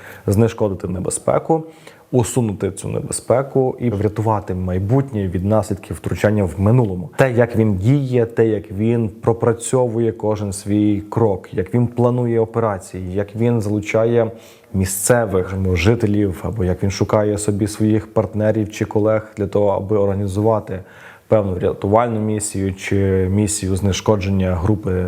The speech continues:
зловмисників. За цим дуже круто спостерігати. Менс Еверард. Це класичний, е, головний герой наукової фантастики. Це харизматичний, впевнений собі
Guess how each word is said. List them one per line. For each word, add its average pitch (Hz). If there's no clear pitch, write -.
зловмисників. 110
За -
цим 110
дуже 110
круто 104
спостерігати. 85
Менс 113
Еверард. 98
Це -
класичний, 98
е, 98
головний 104
герой 101
наукової 98
фантастики. 101
Це 101
харизматичний, 120
впевнений 101
собі 92